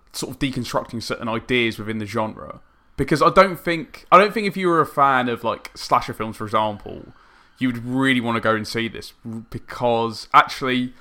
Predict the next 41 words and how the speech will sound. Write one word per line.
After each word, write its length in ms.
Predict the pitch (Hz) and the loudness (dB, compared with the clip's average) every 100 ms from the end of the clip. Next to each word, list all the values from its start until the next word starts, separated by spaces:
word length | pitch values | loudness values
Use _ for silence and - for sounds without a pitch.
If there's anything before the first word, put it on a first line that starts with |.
| - | -12
I 80 | - | -6
think 140 | 165 | -2
if 60 | 175 | -2
you 80 | 180 | -2
just 120 | 175 | -4
kind 160 | 170 151 | -2 -2
of 80 | 135 | -2
want 220 | 135 123 | -4 -4
something 240 | 127 95 | -8 -6
that's 300 | 110 - - | -10 -10 -16
kinda 380 | - 110 110 101 | -8 -4 -4 -4
gonna 340 | 123 117 107 107 | -4 -2 -2 -4
scare 340 | - - 120 | -6 2 4
you, 200 | 113 107 | 4 -2
or 80 | 107 | -4
you 100 | 110 | -4
wanna 380 | 113 113 110 110 - | -4 -2 -2 -4 -12
hide 220 | - 127 110 | 2 2 2
behind 260 | 110 117 | 0 0
the 40 | 110 | 0
sofa, 380 | 123 117 - 98 | 0 0 -2 -8
or 240 | 104 104 | -8 -6
those 180 | 104 104 | -6 -8
kind 160 | 113 | -10
of 60 | 107 | -10
classic 600 | - 117 - 107 - - _ _ | -4 -4 -4 -12 -12 -18 _ _
ideas 400 | 120 113 123 120 | -6 0 2 2
of 60 | 101 | -2
what 60 | 107 | -6
it's 80 | - | 0
like 160 | 117 | 0
watching 220 | 110 - 107 | 0 -8 -6
a 20 | |
horror 160 | 104 | -6
film, 200 | 98 101 | -6 -8
then 120 | 104 117 | -6 -4
it's 140 | 120 | -2
not 120 | 131 | -2
gonna 140 | 120 113 | -2 -4
do 180 | 113 | -2
that. 380 | 110 110 95 64 | 2 2 2 -2